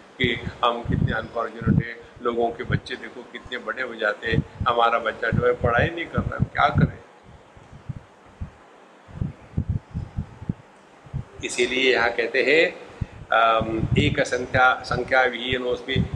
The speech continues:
नित्य मुक्त स्वभाववान। हम कभी भी बंधन में नहीं थे, कभी भी बंधन में नहीं है, ना कभी बंधन में रहे, नित्य मुक्त है। एक बार कीर्तन हो रहा था तुकाराम महाराज का,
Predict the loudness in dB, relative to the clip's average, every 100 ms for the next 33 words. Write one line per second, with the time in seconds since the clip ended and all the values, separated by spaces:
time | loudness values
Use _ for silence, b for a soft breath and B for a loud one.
0 | 0 0 2 2 2 0 -2 -2 2 4
1 | 6 6 6 4 4 4 2 0 -4 -6
2 | -6 -18 -20 -20 -20 -20 -4 0 0 2
3 | 2 2 0 -2 -2 -4 -2 -2 -2 -4
4 | -2 -2 -2 -6 -6 -6 -6 -6 -6 -8
5 | -14 -14 -14 -12 -16 -16 -20 -20 -20 -18
6 | -18 -18 -20 -20 -20 -20 -20 -20 -20 -20
7 | 0 2 2 -2 -8 -6 -4 -4 -6 -6
8 | -8 -10 -16 -10 -8 -8 -2 0 2 -2
9 | -4 2 4 2 0 -20 _ _ _ _
10 | _ -20 -20 _ -20 _ -20 -18 -18 -20
11 | -20 -20 -6 0 2 4 6 4 2 -4
12 | -2 -2 -2 -6 -2 0 4 4 6 6
13 | 6 4 4 2 2 4 4 2 -2 -2
14 | -2 -2 -4